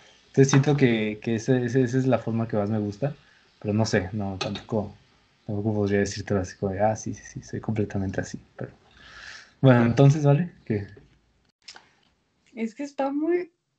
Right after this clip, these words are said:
Speaker 2: muy perro, ¿no? <laughs> Está muy perro este pedo, porque, <laughs> porque es como de, o sea, es que, por ejemplo, es obvio que si veo que un mosquito me está picando, le voy a hacer así, y no es, eso no significa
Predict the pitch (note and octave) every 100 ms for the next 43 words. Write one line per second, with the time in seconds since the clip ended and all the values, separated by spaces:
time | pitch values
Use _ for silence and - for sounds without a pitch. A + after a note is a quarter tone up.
0 | _ - G3+ G3 G3+ G#3 A#3+ - G#3+ A#3
1 | A3+ G3 F#3+ F3+ E3+ - C4+ C4+ C#3 F#3+
2 | C#3+ - - G#4 G#4 D#4+ - F#4 F4+ F4+
3 | F4 E4+ E4+ D#4 D#4+ G#3 - - - -
4 | - _ _ _ _ _ _ _ - B3+
5 | B3+ B3 - G#3 G#3+ A3 A3 C4 C#4+ D4
6 | C4 G3+ F#3 _ - - - _ _ _
7 | G#3 A3 G#3+ G3 F#3+ - _ A3 A#3+ F4+
8 | - D4 A3 G#3 A3+ A3+ A3 F#3+ A3 C#4+
9 | - C4+ D4 C#4+ C#4 B3+ C#4 - G3 A3+
10 | G#3 G3+ G#3+ A3 - C4+ C4 A3+ A3+ -
11 | - G3+ G3 G#3+ G#3+ F3+ - F3+ - F3+
12 | F3+ F#3 F#3+ - G3 G3+ - - G#3+ C4
13 | C4+ C4 - _ _ A3+ A3+ A#3 B3+ C4+
14 | A#3+ D4 C#4 D4 D4 C#4+ B3+ A3+ A#3 A3+
15 | A3+ B3+ F#4